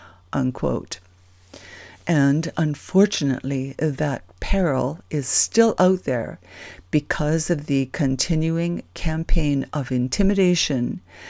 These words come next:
that he has been waging on anyone and everything perceived to be a threat.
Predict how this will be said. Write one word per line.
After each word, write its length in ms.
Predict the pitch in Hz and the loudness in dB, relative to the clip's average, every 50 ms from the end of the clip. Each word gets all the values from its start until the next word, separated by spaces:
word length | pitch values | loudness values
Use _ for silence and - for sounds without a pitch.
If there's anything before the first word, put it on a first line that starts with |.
| - - - - - | -18 -20 -18 -6 2
that 180 | - 143 131 - | 2 2 2 2
he 180 | - 185 190 | 2 2 4
has 300 | 180 185 190 190 185 170 - | 4 4 4 4 2 0 -2
been 340 | - 175 165 160 143 131 | -2 0 0 0 0 0
waging 680 | 135 147 151 151 147 143 - - 147 143 147 151 156 135 - - | 2 2 2 2 0 -2 -2 -2 0 0 0 0 -2 -4 -6 -4
on 460 | 156 147 139 139 135 131 131 127 - _ _ _ - - | -2 -2 0 0 0 -2 -4 -6 -10 _ _ _ 0 2
anyone 640 | 208 196 185 175 165 151 147 139 135 131 131 131 - - | 4 4 4 2 2 0 0 0 0 0 -2 -2 -2 -2
and 300 | - 151 139 131 139 - - | -2 0 0 0 0 -2 -2
everything 1000 | - 170 147 147 147 156 156 - - - - - 190 185 156 135 131 127 127 127 - - - - - - - - | -4 -2 -2 0 -2 -2 -2 -6 -12 -10 -2 2 2 2 4 2 2 0 -2 -4 -10 -20 -20 -20 -20 -20 -20 -12
perceived 800 | - - 165 - - - - - 160 151 147 139 131 - - - - | -6 -4 -4 -4 -4 -4 0 2 2 4 2 2 0 -6 -12 -10 -4
to 140 | - 147 | -2 -2
be 340 | 135 - - 131 127 123 - - | -2 -2 -2 -2 -2 -2 -4 -6
a 60 | - | -10
threat. 600 | - - 156 143 139 - 143 - - - - | -8 -8 -6 0 0 0 0 0 -6 -10 -14